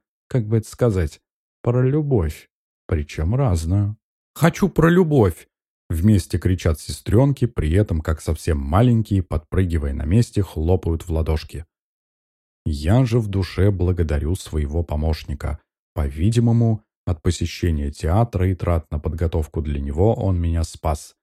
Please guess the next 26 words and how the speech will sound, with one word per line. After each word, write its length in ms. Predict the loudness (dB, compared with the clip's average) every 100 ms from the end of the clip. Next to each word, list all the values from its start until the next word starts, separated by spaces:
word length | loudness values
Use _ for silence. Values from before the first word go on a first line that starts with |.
| _ _
Хотя 280 | -6 0 2
и 80 | 2
не 120 | 0
факт. 440 | -2 -6 -6 -12 -20 _ _ _ _
Про 160 | -2
кино 400 | -2 -2 0 2
нам 320 | 2 2 0 0
и 140 | 0
мама 340 | 0 0 0
рассказывала. 840 | -4 -6 -6 -6 -4 -4 -6 -6 -8 _ _
На 120 | -2
земле 380 | 0 0 0 2
такие 380 | 2 -2 0 2
развлечения 720 | 2 -2 -6 -4 0 2 2
сплошь 480 | -2 -2 0 0 0
и 20 |
рядом. 460 | 0 0 0 -8 -12 _ _ -2
Даже 280 | 0 0 -2
дома 440 | 2 4 4 0
такой 320 | -6 -4 -4
кинотеатр 680 | -2 -6 -4 -2 -2 0 -2
можно 320 | -2 -2 -2
себе 240 | -4 -2 -2
устроить. 640 | -2 0 2 2 0 -10 _ _ _
Но, 100 | -4
увы, 480 | -4 0 2 2